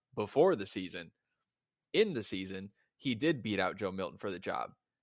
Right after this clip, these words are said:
And now look at how people are talking about Joe Milton in Tennessee. I saw a list of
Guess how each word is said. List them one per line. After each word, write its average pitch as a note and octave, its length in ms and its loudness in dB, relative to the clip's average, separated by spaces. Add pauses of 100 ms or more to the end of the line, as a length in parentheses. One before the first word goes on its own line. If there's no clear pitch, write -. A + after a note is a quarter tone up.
(140)
And A#2+ 120 0
now F#3 120 6
look F#3+ 220 2
at D#3+ 60 4
how D#3 140 6
people D#3 320 0
are A#2+ 80 2
talking C#3 320 2
about G2+ 240 4
Joe C3+ 260 2
Milton G#2+ 580 2 (240)
in B2+ 140 0
Tennessee. C#3 680 -2 (680)
I D#3+ 100 8
saw F#3+ 340 8
a C#3+ 40 8
list D#3 360 2
of B2 340 6